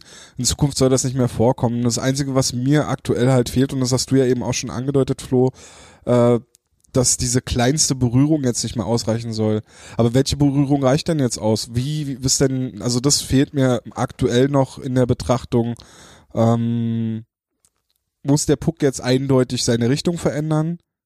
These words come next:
Oder was, also welche kleinste Berührung, weil zum Beispiel, was du sagst, man sieht nicht genau, dass er ihn berührt. Dann kannst du halt auch gegen argumentieren, dass der Puck sich leicht aufstellt, nachdem P K anscheinend mit seinem Schläger dran war.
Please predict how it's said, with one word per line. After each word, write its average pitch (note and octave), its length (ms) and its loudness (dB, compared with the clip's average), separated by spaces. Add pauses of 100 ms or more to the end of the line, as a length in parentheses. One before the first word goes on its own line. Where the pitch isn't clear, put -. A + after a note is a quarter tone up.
(960)
Oder C3 300 2
was, - 500 0
also B2 260 -2
welche C3+ 280 0
kleinste C#3 400 0
Berührung, C3 440 0
weil B2 220 2 (360)
zum C#3 120 -2
Beispiel, C#3+ 300 0
was C3 180 0
du C#3+ 60 -6
sagst, D3+ 280 0
man C3 140 0
sieht C3 260 -4
nicht C#3 240 0
genau, D3 220 2
dass C#3+ 160 2
er B2 100 -2
ihn A#2+ 140 0
berührt. A#2 380 2 (420)
Dann A2+ 100 -6
kannst C#3 240 0
du D#3+ 40 6
halt C#3 160 2
auch B2 160 -2
gegen D#3 240 2
argumentieren, C3 540 0
dass C3+ 120 0
der C#3+ 80 0
Puck - 240 -2
sich - 220 -4
leicht B2+ 260 2
aufstellt, A#2+ 480 0
nachdem A#2+ 400 0
P C3 140 0
K B2 240 0
anscheinend B2 760 -4
mit B2+ 120 -4
seinem B2 180 -4
Schläger A#2+ 300 0
dran B2+ 260 -4
war. A2 200 2